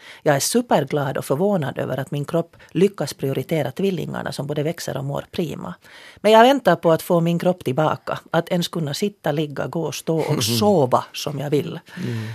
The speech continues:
Speaker 1: Min kära mini-mi inkubator ska få allt tillbaka med ränta, bara den orkar fungera som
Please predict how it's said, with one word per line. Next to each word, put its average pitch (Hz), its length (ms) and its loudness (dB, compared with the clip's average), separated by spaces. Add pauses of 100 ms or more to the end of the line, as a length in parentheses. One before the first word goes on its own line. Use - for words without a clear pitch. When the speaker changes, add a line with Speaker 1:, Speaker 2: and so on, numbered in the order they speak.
(200)
Speaker 1:
Min 190 180 2
kära 208 340 6
mini-mi 165 580 4
inkubator 143 760 -2
ska 151 220 -6
få 147 160 0
allt 180 280 0
tillbaka 139 420 -2
med 135 120 -4
ränta, 143 460 -4
bara 143 220 2
den 143 100 -6
orkar 143 300 -6
fungera 147 460 -4
som - 220 -8